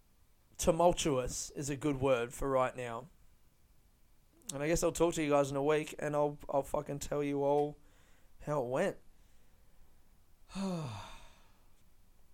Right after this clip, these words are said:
gonna put, uh, I'm gonna play a song at the end of this that I was walking around in Dublin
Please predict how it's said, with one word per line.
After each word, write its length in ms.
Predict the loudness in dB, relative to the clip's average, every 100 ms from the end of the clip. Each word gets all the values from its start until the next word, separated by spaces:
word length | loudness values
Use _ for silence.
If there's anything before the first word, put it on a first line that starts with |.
| -18 -18 -16 -10 -6
gonna 220 | 0 2 2
put, 340 | 2 2 2
uh, 300 | 4 6 4
I'm 60 | 4
gonna 160 | 2
play 220 | 2 2 2
a 40 |
song 300 | 2 2 2
at 80 | 0
the 140 | -2
end 120 | -2
of 80 | -2
this 300 | -4 -4 -8 -14 -20 -20 -4
that 340 | 2 2 2 2
I 80 |
was 180 | 2 2
walking 300 | 2 0 0
around 200 | 0 0
in 140 | -2 -2
Dublin 480 | 0 2 -2 -4